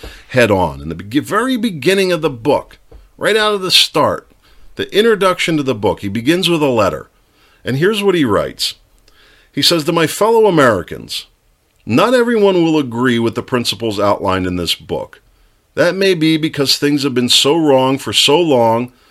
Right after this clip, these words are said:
that people have come to accept it as normal. Some people might be reluctant to accept these principles since it defies the normal. Eventually, however, the truth always prevails."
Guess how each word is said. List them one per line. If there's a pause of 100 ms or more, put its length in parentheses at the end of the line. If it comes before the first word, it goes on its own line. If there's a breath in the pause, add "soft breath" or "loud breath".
(260 soft breath)
that
people
have
come
to
accept
it
as
normal. (600 soft breath)
Some
people
might
be
reluctant
to
accept
these
principles
since
it
defies
the
normal. (480 soft breath)
Eventually,
however,
the
truth
always
prevails."